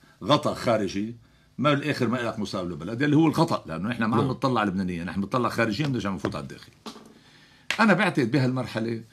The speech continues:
Speaker 1: خلينا نطلع على المضمون. المضمون إنه في إمكانية ترجع نحط إيدنا على نفطنا. في إمكانية تيسمحوا لنا بأن نطلع هالنفط والبترول من البحر، لأنه طالما في إشكال تعرفه ما حيطلع.
Speaker 2: لإطفاء الديون؟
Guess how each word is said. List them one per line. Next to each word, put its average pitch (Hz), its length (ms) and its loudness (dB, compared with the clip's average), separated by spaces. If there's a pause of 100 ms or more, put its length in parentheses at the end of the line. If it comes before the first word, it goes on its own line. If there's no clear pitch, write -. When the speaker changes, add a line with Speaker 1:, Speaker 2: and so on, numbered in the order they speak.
(200)
Speaker 1:
خلينا 147 540 6
نطلع 123 500 0
على 101 100 2
المضمون. 95 500 -2 (220)
المضمون 131 680 0
إنه 117 520 2
في 147 440 2
إمكانية 110 600 0 (520)
ترجع 113 220 0
نحط 104 180 -4
إيدنا 98 180 0
على 78 140 -4
نفطنا. 78 300 -10 (760)
في 147 200 2
إمكانية 123 380 4
تيسمحوا 110 580 -2
لنا 117 120 2
بأن 95 140 -4
نطلع 92 400 -2
هالنفط 90 360 -6
والبترول 85 400 -8
من 78 60 -8
البحر، 73 280 -12
لأنه 82 200 -6
طالما 117 380 0
في 90 180 -6
إشكال 98 320 -6
تعرفه 90 280 -8
ما 82 100 -8
حيطلع. 73 380 -8
Speaker 2:
لإطفاء 131 420 2
الديون؟ 113 360 4